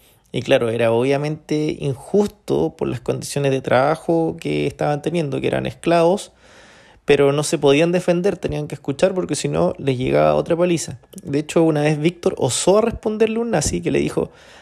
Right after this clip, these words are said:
"Seguramente tú nunca habías trabajado, eras un hombre de negocio", por la circunstancia y los estereotipos que, que habían en esa época. Y él le dice, "No, soy médico". Y le dijo, "Ah, seguramente trabajabas y cobrabas muy caro".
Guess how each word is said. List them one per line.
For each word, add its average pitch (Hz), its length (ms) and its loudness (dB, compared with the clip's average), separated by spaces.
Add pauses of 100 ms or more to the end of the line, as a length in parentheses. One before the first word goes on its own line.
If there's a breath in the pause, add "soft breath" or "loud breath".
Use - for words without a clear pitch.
"Seguramente 175 1080 0 (220 soft breath)
tú - 100 -2
nunca 185 280 2
habías 170 200 2
trabajado, - 640 2
eras 147 300 0
un 160 160 0
hombre 160 240 2
de 151 80 2
negocio", 160 520 -2 (220)
por - 140 -10
la - 180 -2
circunstancia 156 800 -2
y 147 80 0
los 135 420 0
estereotipos 143 580 -2
que, 170 420 -4 (580 soft breath)
que - 100 -2
habían 160 200 2
en 170 120 0
esa 170 220 2
época. 131 300 -4 (460 soft breath)
Y 139 80 -2
él 135 100 -2
le 139 60 2
dice, 139 460 2
"No, 190 280 2
soy 180 260 2
médico". 160 400 0 (640 soft breath)
Y 131 140 -2
le 131 80 0
dijo, 139 220 0
"Ah, - 180 2
seguramente 160 720 0
trabajabas 170 760 2
y 160 60 -2
cobrabas 151 400 2
muy 180 240 2
caro". 165 460 0